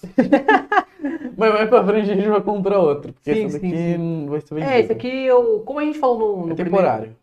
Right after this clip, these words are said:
Speaker 1: como a gente falou naquele primeiro episódio, não sei se foi no piloto, no piloto do, não sei se foi no piloto do podcast ou no piloto do Jornalistas Experientes, a gente falou que às vezes a gente vai mudar de cenário, muda, mudar algumas coisas, pá, então nada é definitivo, tá ligado?
Speaker 2: Sim, sim.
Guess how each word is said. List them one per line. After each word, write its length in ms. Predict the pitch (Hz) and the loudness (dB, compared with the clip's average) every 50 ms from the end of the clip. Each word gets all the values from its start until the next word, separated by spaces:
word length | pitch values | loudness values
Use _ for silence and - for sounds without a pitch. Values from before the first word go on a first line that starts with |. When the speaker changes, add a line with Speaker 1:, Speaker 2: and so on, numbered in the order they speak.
| _ | _
Speaker 1:
como 140 | - - 214 240 | -12 -8 -6 -6
a 20 | |
gente 120 | 247 240 | -6 -4
falou 180 | 240 220 208 196 | -2 -2 -2 -2
naquele 260 | 190 185 185 185 170 | -4 -6 -8 -8 -8
primeiro 280 | 170 175 175 170 165 165 | -8 -8 -6 -6 -6 -8
episódio, 420 | - 160 151 151 165 175 165 165 | -8 -10 -8 -6 -6 -6 -6 -6
não 80 | 165 180 | -8 -6
sei 120 | 185 196 | -4 -4
se 80 | 185 190 | -6 -6
foi 120 | 180 170 | -6 -8
no 60 | 165 | -8
piloto, 380 | 165 - 170 156 156 156 156 156 | -6 -6 -4 -4 -4 -6 -6 -8
no 100 | 156 151 | -12 -12
piloto 300 | 156 170 156 156 151 151 | -10 -8 -8 -8 -8 -8
do, 380 | 147 147 139 139 135 131 131 - _ _ _ _ - | -10 -12 -12 -12 -14 -16 -18 -20 _ _ _ _ -16
não 80 | 160 160 | -12 -8
sei 120 | - 208 | -8 -6
se 60 | 190 | -6
foi 100 | 202 208 | -4 -6
no 80 | 190 196 | -4 -4
piloto 220 | 190 185 185 190 | -2 -2 -2 0
do 80 | 180 170 | -2 -4
podcast 460 | 180 170 160 - - - 165 165 165 165 | -4 -4 -6 -6 -6 -6 -6 -6 -6 -6
ou 40 | |
no 80 | 156 151 | -10 -10
piloto 280 | 156 165 156 156 156 156 | -8 -8 -8 -8 -10 -10
do 140 | 160 151 | -12 -10
Jornalistas 400 | 143 151 143 143 147 143 143 147 | -10 -10 -10 -10 -12 -14 -14 -16
Experientes, 400 | 139 - 151 160 185 190 185 - | -16 -14 -12 -12 -12 -12 -14 -12
a 40 | 156 | -12
gente 180 | 151 156 151 151 | -12 -12 -10 -8
falou 160 | 175 165 170 | -8 -8 -8
que 380 | 170 - 185 180 185 185 - - - - _ _ - - _ _ _ _ _ _ | -8 -8 -10 -10 -10 -14 -20 -20 -20 -20 _ _ -20 -20 _ _ _ _ _ _
às 100 | - 220 | -4 -2
vezes 140 | 226 269 285 | -2 -2 -4
a 20 | 285 | -2
gente 80 | 262 | 0
vai 80 | 269 269 | 0 0
mudar 220 | 262 262 247 247 | 0 2 0 0
de 80 | 247 - | 0 0
cenário, 540 | - 233 202 175 180 208 220 208 180 160 156 | -4 -4 -4 -4 -4 -4 -2 -2 -4 -4 -6
muda, 320 | 156 165 175 160 151 - _ _ _ _ _ - | -8 -8 -8 -8 -8 -10 _ _ _ _ _ -8
mudar 180 | 180 180 175 175 | -6 -4 -2 -2
algumas 260 | 170 165 165 160 - | -2 -4 -6 -8 -8
coisas, 400 | _ - - 175 170 160 151 147 | _ -4 -2 -2 -2 -2 -6 -4
pá, 180 | - 147 151 175 | 0 0 0 0
então 420 | 185 185 - 220 226 226 214 185 185 | 0 0 2 2 2 2 0 -2 0
nada 180 | 214 240 262 | 4 4 4
é 40 | 262 | 4
definitivo, 720 | 247 247 240 - 240 208 180 185 - - 170 196 202 196 | 4 0 -4 -4 -6 -6 -6 -6 -6 -6 -6 -6 -6 -8
tá 140 | - - 143 | -10 -10 -8
ligado? 320 | 135 139 139 151 160 127 | -4 0 0 0 0 0
Speaker 2:
Sim, 180 | 127 127 120 120 | -2 -6 -6 -8
sim. 320 | - - 117 107 101 98 | -10 -12 -12 -12 -12 -16